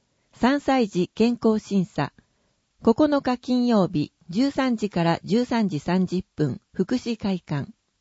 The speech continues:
平成二十八年五月生まれの幼児。母子健康手帳、通知書、問診票、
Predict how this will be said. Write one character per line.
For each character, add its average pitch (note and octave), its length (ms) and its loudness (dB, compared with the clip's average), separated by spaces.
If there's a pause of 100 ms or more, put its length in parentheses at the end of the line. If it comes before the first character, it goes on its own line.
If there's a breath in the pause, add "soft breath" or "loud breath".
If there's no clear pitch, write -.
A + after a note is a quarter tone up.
(800)
平 C#4+ 160 2
成 C#4+ 220 2
二 C#4 160 -2
十 G#3+ 180 4
八 G#3 340 -2
年 E3+ 240 0
五 F#3 140 4
月 B3 300 0
生 B3+ 100 0
ま G#3+ 160 2
れ F3+ 100 2
の D#3+ 160 2
幼 E3 280 2
児。 - 240 -10 (1400)
母 B3+ 160 4
子 A3+ 180 -4
健 B3 260 0
康 A#3 200 2
手 G#3 160 0
帳、 D#3 340 -2 (280)
通 B3+ 220 -2
知 A#3 160 -10
書、 - 320 -2 (100)
問 A3 240 2
診 G#3+ 300 -2
票、 F3+ 340 0